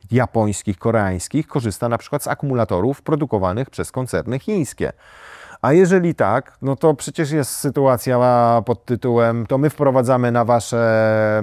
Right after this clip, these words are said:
e, samochody z, e, Chiń cła. A to macie, tutaj są wasze akumulatory.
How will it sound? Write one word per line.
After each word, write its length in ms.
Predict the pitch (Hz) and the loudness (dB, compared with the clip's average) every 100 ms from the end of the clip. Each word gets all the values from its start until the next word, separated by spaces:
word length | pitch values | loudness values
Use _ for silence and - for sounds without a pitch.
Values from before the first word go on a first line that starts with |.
| 110 | -2
e, 180 | 117 113 | -2 -2
samochody 760 | 110 131 117 - 120 107 113 107 | -2 -2 -2 0 0 2 0 0
z, 240 | - - | -6 -4
e, 360 | 117 113 107 110 | 0 0 0 -2
Chiń 260 | - 120 | -2 -4
cła. 300 | 110 - 69 - - - | -4 -2 -2 -4 -14 -10
A 140 | - 185 | -2 0
to 200 | 151 135 | 2 0
macie, 380 | 117 92 - 82 | 0 -2 -2 -8
tutaj 300 | - 101 95 | -6 -4 -2
są 160 | 98 | -2
wasze 260 | 90 - 87 | -4 -2 -4
akumulatory. 640 | 82 87 73 76 58 - | -4 -6 -6 -6 -8 -12